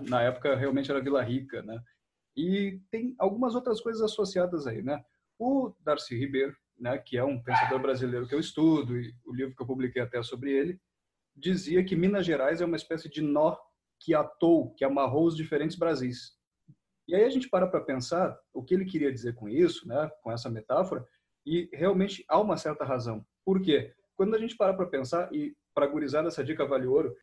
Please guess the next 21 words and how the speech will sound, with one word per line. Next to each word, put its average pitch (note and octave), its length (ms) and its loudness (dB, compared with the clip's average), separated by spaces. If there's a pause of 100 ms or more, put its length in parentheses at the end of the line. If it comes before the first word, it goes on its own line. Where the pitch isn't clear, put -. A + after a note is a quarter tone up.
(120)
o D#3 120 0
próprio G3 300 4
Rio F#3+ 120 6
Grande F3+ 300 2
do C#3 100 -6
Sul C#3 380 -4
começa D#3+ 540 4
a - 20 4
existir C#3+ 440 -2
de C3 80 -6
uma C3+ 120 0
maneira C3+ 560 0 (600)
mais C#3 680 -2
viva D#3 640 0 (140)
a C3+ 80 2
partir D3 580 0
desse D#3 300 -4
ciclo D#3 260 -8
da D#3 100 -4
mineração, D#3 460 -2 (400)
né? B2 240 -4